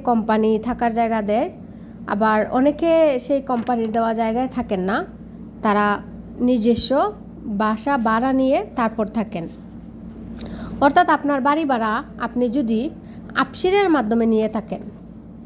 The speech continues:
ডিজিটাল চুক্তি করে আপসিরের মাধ্যমে নিয়ে থাকেন,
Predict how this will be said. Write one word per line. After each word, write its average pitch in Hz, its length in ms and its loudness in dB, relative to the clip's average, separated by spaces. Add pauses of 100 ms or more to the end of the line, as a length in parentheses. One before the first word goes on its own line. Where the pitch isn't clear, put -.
(320)
ডিজিটাল 247 400 4
চুক্তি 262 320 -4
করে 233 200 2
আপসিরের 277 440 0
মাধ্যমে 247 280 2
নিয়ে 247 200 4
থাকেন, 233 380 -2